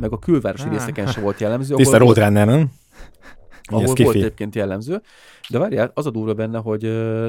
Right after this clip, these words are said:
Speaker 1: nagyon sok kutatás van rá, mert miután rákerestem, ö, interneten, és nem csak a japánoknál, ez megtörténik Amerikában is, tehát az ilyen nagyon nagy városokról van szó.
Speaker 3: Hát, vagy csak annyi tényleg, hogy a gyerek ugye bent ül, sokat gépezik, és ugye a napfény meg a monitor az annyira
Speaker 1: Igen,
Speaker 3: nem
Speaker 1: csak
Speaker 3: barátok,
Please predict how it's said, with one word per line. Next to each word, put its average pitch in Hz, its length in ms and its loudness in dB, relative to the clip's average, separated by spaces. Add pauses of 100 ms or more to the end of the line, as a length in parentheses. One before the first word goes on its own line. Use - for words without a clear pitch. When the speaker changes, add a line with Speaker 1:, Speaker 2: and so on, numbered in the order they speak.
Speaker 1:
nagyon 202 220 -4
sok - 160 -10
kutatás 101 420 -8
van 107 120 -8
rá, 107 100 -6
mert 104 200 -8
miután 104 240 -8
rákerestem, 104 560 -8
ö, 98 200 -8
interneten, 110 440 -10
és 107 120 -10
nem 170 140 -8
csak - 160 -14
a - 40 -4
japánoknál, 98 680 -10
ez 127 120 -10
megtörténik - 540 -10
Amerikában 117 720 -6
is, 110 120 -10
tehát - 380 -14
az 123 100 -4
ilyen 143 120 -2
nagyon 113 280 -2
nagy 101 140 -4
városokról 98 460 -6
van 104 160 -12
szó. - 300 -12
Speaker 3:
Hát, - 180 -20
vagy 160 140 2
csak 180 140 0
annyi 139 180 2
tényleg, 107 280 -2
hogy 101 100 -2
a 95 40 -2
gyerek 95 300 0
ugye 92 320 -4
bent 92 340 -6
ül, 87 300 -6
sokat 85 300 -12
gépezik, 117 460 -6
és - 180 -10
ugye 95 140 -6
a - 20 -2
napfény 90 400 -6
meg 87 160 -6
a 90 120 -2
monitor 87 380 -8
az 85 100 -8
annyira 87 160 -6
Speaker 1:
Igen, - 120 -6
Speaker 3:
nem 110 80 -4
Speaker 1:
csak 131 100 2
Speaker 3:
barátok, 123 300 0